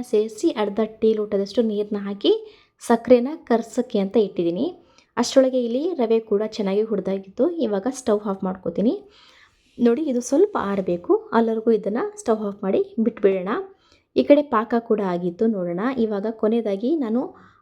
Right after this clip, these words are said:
ಆ ಕುಟ್ಟಿ ಪುಡಿ ಮಾಡಿಟ್ಕೊಂಡಿರೋ ಏಲಕ್ಕಿ ಪುಡಿನ ಸೇರಿಸಿ ಚೆನ್ನಾಗಿ ಮಿಕ್ಸ್ ಮಾಡ್ತಿದ್ದೀನಿ. ಇವಾಗ ಪಾಕ ಆಗಿದೆಯೋ ಇಲ್ವೋ ಅಂತ ಚೆಕ್ ಮಾಡೋಣ. ನಾವು ಒಂದು, ಆ, ಸ್ಪೂನ್ನ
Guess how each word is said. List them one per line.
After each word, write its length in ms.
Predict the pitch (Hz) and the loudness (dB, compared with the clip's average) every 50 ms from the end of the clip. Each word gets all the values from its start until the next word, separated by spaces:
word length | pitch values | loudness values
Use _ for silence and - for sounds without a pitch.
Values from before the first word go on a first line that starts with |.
| _ - | _ -2
ಆ 140 | - 208 | 0 0
ಕುಟ್ಟಿ 420 | 208 208 - - - 277 277 - 311 | 0 -2 -4 -2 -2 2 2 2 4
ಪುಡಿ 220 | 294 - 247 233 | 6 6 6 6
ಮಾಡಿಟ್ಕೊಂಡಿರೋ 720 | 233 233 226 214 208 214 - 208 208 208 208 202 226 226 214 | 4 0 -4 -6 -6 -2 0 0 0 0 -2 -2 0 0 0
ಏಲಕ್ಕಿ 360 | 202 190 190 202 208 - 214 | 0 0 0 -2 0 -2 -2
ಪುಡಿನ 320 | 208 202 196 190 190 190 | -2 -2 -2 -2 -2 -4
ಸೇರಿಸಿ 420 | 196 - - 180 185 196 - - 247 | -4 -4 -4 -4 -4 -2 -2 -4 -4
ಚೆನ್ನಾಗಿ 400 | - - 214 202 202 202 220 214 | -2 -2 -4 -2 -2 0 0 0
ಮಿಕ್ಸ್ 420 | 202 196 202 - - - - - | 0 -2 -6 -8 -14 -10 -6 -4
ಮಾಡ್ತಿದ್ದೀನಿ. 640 | 196 185 185 - 175 175 175 175 202 277 392 - - - - _ _ _ | -4 -4 -2 -2 -2 -2 0 0 -2 -2 -4 -6 -10 -18 -20 _ _ _
ಇವಾಗ 220 | 254 262 277 269 294 285 | 6 6 6 6 2 -2
ಪಾಕ 400 | 294 - 262 269 403 - - 330 | 2 2 2 2 2 0 0 0
ಆಗಿದೆಯೋ 420 | 294 269 240 214 226 226 202 226 208 | 2 2 2 0 0 2 2 2 2
ಇಲ್ವೋ 140 | 202 196 196 | 2 0 -4
ಅಂತ 260 | 190 196 208 214 - 339 | -4 -4 -4 -2 -2 0
ಚೆಕ್ 300 | 330 - 220 220 - 202 | 0 0 -2 -2 -4 -4
ಮಾಡೋಣ. 260 | 185 185 180 180 208 269 311 339 - _ _ _ _ _ _ _ _ _ _ - | -2 -2 -2 -2 -2 -2 -4 -6 -8 _ _ _ _ _ _ _ _ _ _ 2
ನಾವು 440 | 226 262 285 339 349 - - 240 | 2 2 2 2 -2 0 2 2
ಒಂದು, 500 | 233 226 226 214 214 208 208 202 202 - | 2 4 2 2 2 2 2 0 -2 -4
ಆ, 260 | - - 226 220 214 220 | -4 -2 -2 0 -2 -4
ಸ್ಪೂನ್ನ 540 | 220 - - - - 269 285 294 285 285 | -6 -8 -8 -2 2 2 4 4 4 2